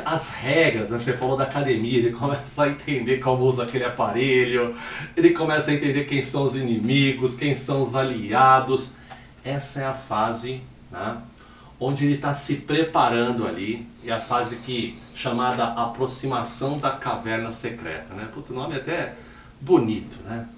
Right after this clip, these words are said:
Ele tá ali compreendendo os conceitos, compreendendo a dinâmica,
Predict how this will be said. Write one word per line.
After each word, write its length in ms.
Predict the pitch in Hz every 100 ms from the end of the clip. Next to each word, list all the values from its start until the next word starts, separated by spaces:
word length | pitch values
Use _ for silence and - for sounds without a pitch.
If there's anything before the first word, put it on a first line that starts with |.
| - - -
Ele 160 | 185 208
tá 160 | 214 175
ali 580 | 160 196 208 202 - - - - - - -
compreendendo 920 | 190 202 208 185 160 135 165 190 175
os 120 | -
conceitos, 920 | 147 117 - - 143 147 143 135 -
compreendendo 800 | - 165 170 170 151 131 151 151
a 40 | 131
dinâmica, 880 | 113 104 101 123 127 127 131 123